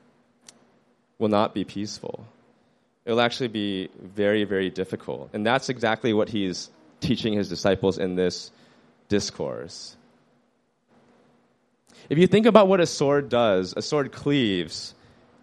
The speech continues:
it divides things. So it's a very strong image that we have in our heads. And what he has here is the sharpest of swords. He's asking us to sometimes even wage war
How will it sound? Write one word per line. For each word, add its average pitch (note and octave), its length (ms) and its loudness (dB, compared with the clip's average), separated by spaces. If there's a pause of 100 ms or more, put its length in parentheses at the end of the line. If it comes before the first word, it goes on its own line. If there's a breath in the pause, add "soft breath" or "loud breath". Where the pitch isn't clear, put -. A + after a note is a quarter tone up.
(340)
it A#2+ 120 -2
divides G#2 720 2
things. D#2 420 -8
So - 140 -4
it's B2 120 -4
a C3 40 -6
very E3+ 220 -4
strong B2 480 0
image G2+ 360 -2
that F2+ 60 -4
we F#2 120 -4
have F#2+ 200 -2
in F#2 60 -6
our E2+ 100 -4
heads. E2 380 -6 (340 loud breath)
And C3+ 160 0
what E3+ 140 4
he F3+ 140 0
has D3+ 280 2
here C3 320 -2
is C3 160 -2
the A2+ 80 -6
sharpest B2+ 600 -2
of G2+ 140 0
swords. E2 760 -4 (340 soft breath)
He's C#3 160 -4
asking C#3 380 2
us C#3+ 240 2
to A#2 280 0
sometimes D3+ 560 -2
even C#3 260 0
wage A2+ 320 2
war F#2+ 600 2